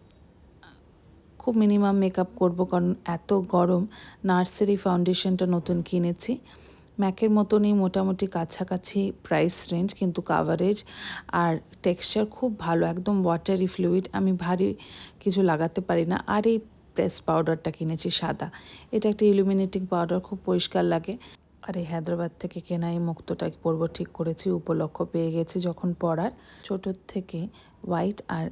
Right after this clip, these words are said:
ইয়েলোর প্রতি আমার একটা ফ্যাসিনেশন ছিল, আমার খুব ভালো লাগতো হোয়াইট কালার। আর এই দীর্ঘদিন এই থ্রি লেয়ার্সের মুক্তোটা আমার খুব শখ ছিল, যাই হোক কেনা হয়েছে, এখন পরারও সুযোগ পেয়ে গেছি। একদম নিট পরিষ্কার মেকআপ আমি খুব পছন্দ করি।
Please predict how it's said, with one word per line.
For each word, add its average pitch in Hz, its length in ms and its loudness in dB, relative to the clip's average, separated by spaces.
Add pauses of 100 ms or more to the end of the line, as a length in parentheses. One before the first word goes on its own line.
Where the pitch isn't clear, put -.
ইয়েলোর 175 360 0
প্রতি 180 260 -2
আমার 170 200 0
একটা 165 180 -6
ফ্যাসিনেশন 165 680 -2
ছিল, 156 280 -4 (480)
আমার 185 180 0
খুব 196 240 -2
ভালো 185 220 2
লাগতো 180 360 -2
হোয়াইট 175 340 -2
কালার। 170 260 -4 (520)
আর 175 260 -2
এই 196 80 0
দীর্ঘদিন 190 500 0
এই 185 220 4 (160)
থ্রি 202 220 0
লেয়ার্সের 180 400 2
মুক্তোটা 175 440 -2
আমার 170 160 -2
খুব 208 240 -8
শখ - 240 -4 (100)
ছিল, 196 240 0 (600)
যাই 185 220 2
হোক 185 180 -4 (100)
কেনা 180 240 0
হয়েছে, 180 360 0
এখন 185 260 -2
পরারও 175 400 0
সুযোগ 180 300 -2 (100)
পেয়ে 180 200 2
গেছি। 180 360 -4 (600)
একদম 190 300 0
নিট 208 300 2
পরিষ্কার 196 460 0
মেকআপ 185 380 0
আমি 185 200 2
খুব 185 300 -4
পছন্দ 185 480 0
করি। 185 280 -2